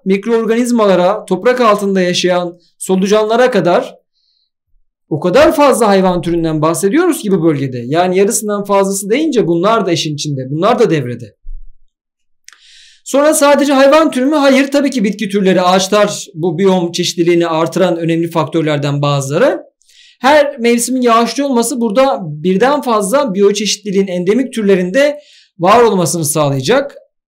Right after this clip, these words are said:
Ağaçlar burada geniş yapraklı. Bir de bu meseleye burada bir açıklık getireyim arkadaşlar. Şimdi geniş yapraklı, iğne yapraklı. Bu kavramı ben bir anlayayım zihnimde. Bir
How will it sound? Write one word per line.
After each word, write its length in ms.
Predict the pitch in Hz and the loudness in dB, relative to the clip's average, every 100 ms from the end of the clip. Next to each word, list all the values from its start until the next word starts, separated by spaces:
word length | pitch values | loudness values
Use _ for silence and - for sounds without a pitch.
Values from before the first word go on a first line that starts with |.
| _ _ | _ _
Ağaçlar 720 | - 202 262 269 302 311 - _ | 0 2 2 2 2 2 -2 _
burada 220 | 240 262 | -6 -2
geniş 360 | 294 240 285 - | 0 2 2 2
yapraklı. 640 | 240 - 190 175 220 330 - _ | 0 2 0 0 0 -2 -4 _
Bir 100 | 226 | -2
de 120 | 311 | 0
bu 80 | 294 | 2
meseleye 420 | 339 320 320 294 | 2 2 2 2
burada 220 | 226 262 285 | 2 0 2
bir 220 | 247 139 - _ - _ _ _ - | 0 -2 -16 _ -20 _ _ _ -4
açıklık 420 | 208 208 240 277 | -2 -2 -4 -2
getireyim 360 | 277 254 202 185 | 0 0 0 2
arkadaşlar. 580 | 170 175 156 160 262 269 233 - | 0 0 -2 0 -2 -2 -10 -12
Şimdi 240 | 202 220 | -10 -4
geniş 320 | 190 302 302 | 0 2 2
yapraklı, 460 | 277 - 240 233 285 | 2 2 2 0 -2
iğne 300 | 349 247 240 | 0 2 4
yapraklı. 600 | 214 160 147 139 123 - _ _ _ _ - | 2 2 -2 -6 -12 -20 _ _ _ _ -14
Bu 260 | 170 320 | -4 -2
kavramı 520 | 330 294 294 269 277 | 2 2 4 4 4
ben 200 | 269 277 | 4 2
bir 60 | 277 | 2
anlayayım 640 | 277 254 254 233 127 - - | 4 4 4 2 0 -6 -8
zihnimde. 600 | 165 170 151 123 117 - - - - - - 208 208 226 233 196 - | -2 0 0 -4 -8 -14 -20 -20 -20 -20 -14 -8 -8 -10 -16 -18 -16
Bir 360 | 214 240 320 277 | -2 2 2 2